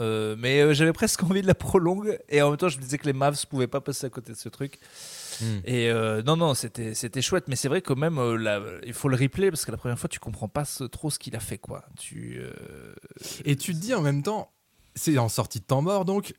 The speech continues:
Speaker 2: euh, Jason Kidd a déci-,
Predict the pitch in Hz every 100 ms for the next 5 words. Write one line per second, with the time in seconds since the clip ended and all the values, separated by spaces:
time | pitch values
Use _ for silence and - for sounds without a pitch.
0 | _ _ - 113 107 101 98 92 101 156
1 | 170 151 - 214 196 - _ _ _ 117
2 | 113 104 170 170 -